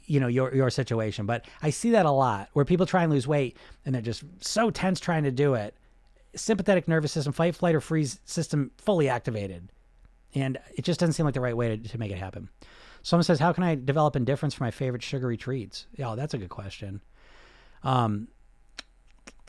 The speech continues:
how do you develop indifference for my favorite sugary treats? Okay, so let's talk about this.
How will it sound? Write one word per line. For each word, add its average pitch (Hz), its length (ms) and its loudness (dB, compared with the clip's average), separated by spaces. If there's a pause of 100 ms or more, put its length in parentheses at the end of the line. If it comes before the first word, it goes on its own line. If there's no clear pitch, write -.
(540)
how 214 180 2
do 240 80 2
you 262 80 2
develop 185 360 2
indifference 123 580 0
for - 120 -10
my 113 120 -4
favorite 113 300 -4
sugary 107 240 -4
treats? - 280 -14 (240)
Okay, 170 320 4
so 175 180 2
let's 214 180 2
talk 233 200 2
about 185 220 2
this. 113 320 -2